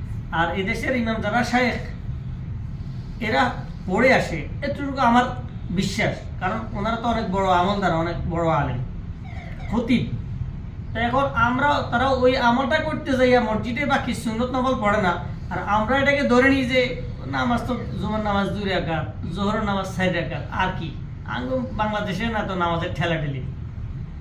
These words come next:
আজকে এই ভুলটা আমার চোখে পড়ছে। এখানে আসার পরে আমি দেখছি যে কেউ চার রাকাত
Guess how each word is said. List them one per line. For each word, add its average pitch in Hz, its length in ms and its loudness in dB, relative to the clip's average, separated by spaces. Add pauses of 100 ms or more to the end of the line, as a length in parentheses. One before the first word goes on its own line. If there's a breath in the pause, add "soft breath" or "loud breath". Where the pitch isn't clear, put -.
(140)
আজকে 165 260 -6
এই 214 540 -2
ভুলটা 226 560 0 (840)
আমার 170 260 2 (100)
চোখে 185 300 -2
পড়ছে। 180 280 -2
এখানে 196 260 -2
আসার 180 280 -2
পরে 170 200 -2
আমি 170 140 0
দেখছি 170 280 -6
যে 226 380 -4 (460)
কেউ 190 100 0
চার 226 240 0
রাকাত 185 220 0